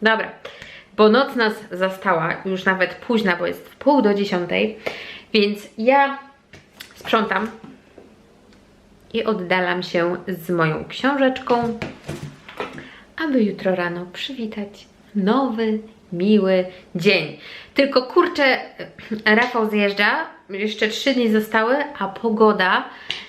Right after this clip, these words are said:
postanowiła się popsuć. U nas jakieś burze, jakieś chmury.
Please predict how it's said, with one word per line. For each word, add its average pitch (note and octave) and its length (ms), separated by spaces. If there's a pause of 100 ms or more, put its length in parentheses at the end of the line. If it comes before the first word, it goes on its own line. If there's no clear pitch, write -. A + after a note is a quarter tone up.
(160)
postanowiła G#3+ 520
się C4+ 120
popsuć. F4 500
U G3 100
nas F#3+ 220
jakieś E3 500 (200)
burze, E3+ 500
jakieś E3+ 440
chmury. G#3+ 920